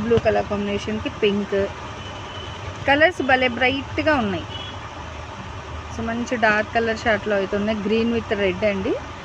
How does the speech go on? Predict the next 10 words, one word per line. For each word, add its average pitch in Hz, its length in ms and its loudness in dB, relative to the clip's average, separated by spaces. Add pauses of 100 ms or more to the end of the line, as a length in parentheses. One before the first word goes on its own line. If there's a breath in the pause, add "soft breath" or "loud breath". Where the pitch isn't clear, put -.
(440)
అసలు 262 240 4
లంగా 269 300 4
ఓణి 311 220 4
డిజైన్ 269 380 4
చేయించినా 247 420 4
కూడా 254 140 4 (100)
తక్కువ 302 320 2
బడ్జెట్లో 247 460 6 (100)
మంచిగా 247 420 2
డ్రెస్ 233 240 2